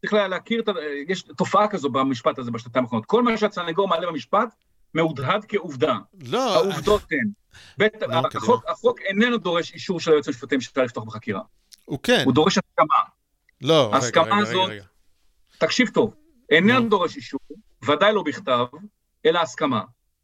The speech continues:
Speaker 2: אוקיי.
Speaker 1: כך קובע החוק. עכשיו, מנדלבליט במשך מספר ישיבות לא הסכים לפתוח בחקירה, אלא הורה על בדיקה,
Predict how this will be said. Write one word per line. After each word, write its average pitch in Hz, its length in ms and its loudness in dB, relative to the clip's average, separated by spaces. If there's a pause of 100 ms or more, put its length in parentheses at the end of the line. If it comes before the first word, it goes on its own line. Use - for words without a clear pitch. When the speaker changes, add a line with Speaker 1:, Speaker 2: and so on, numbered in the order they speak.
(240)
Speaker 2:
אוקיי. 107 360 -14
Speaker 1:
כך 208 240 -2
קובע - 260 0 (140)
החוק. - 280 -18 (160)
עכשיו, 143 360 2 (420)
מנדלבליט 196 480 2
במשך 190 260 -2
מספר 220 360 0
ישיבות 147 580 -4
לא 185 160 4
הסכים 202 300 -4
לפתוח 131 260 -4
בחקירה, 117 500 0 (760)
אלא 202 240 4 (920)
הורה 151 280 2
על 190 80 -2
בדיקה, 143 440 -4